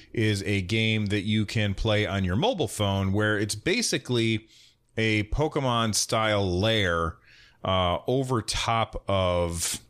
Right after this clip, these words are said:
um, over top of, what is that game that was from, from Niantic? It was, uh,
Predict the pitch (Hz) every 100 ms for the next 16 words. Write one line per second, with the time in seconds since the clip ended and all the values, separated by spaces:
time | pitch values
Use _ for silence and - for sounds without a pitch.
0 | - - _ - - 98 98 92 90 92
1 | 139 147 139 - 117 117 - 104 98 101
2 | 151 143 101 104 98 98 110 110 110 101
3 | 92 101 92 95 - - - 104 90 92
4 | - - 101 92 101 101 107 110 107 -
5 | 101 - - 107 95 104 101 92 - 95
6 | 92